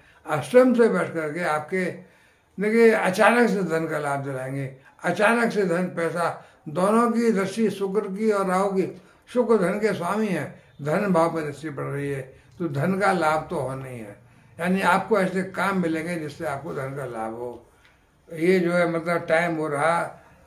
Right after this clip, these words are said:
आ, मीन राशि में, यानी पच्चीस अप्रैल तक,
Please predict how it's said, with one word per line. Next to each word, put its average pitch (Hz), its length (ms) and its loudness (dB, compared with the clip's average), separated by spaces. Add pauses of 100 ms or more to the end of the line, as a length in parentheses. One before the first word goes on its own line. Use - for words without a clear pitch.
(140)
आ, 135 480 -2 (1500)
मीन 185 340 4
राशि 160 280 4
में, 170 440 -4 (140)
यानी 147 440 -4 (880)
पच्चीस 185 340 0
अप्रैल 165 360 0
तक, 120 300 -10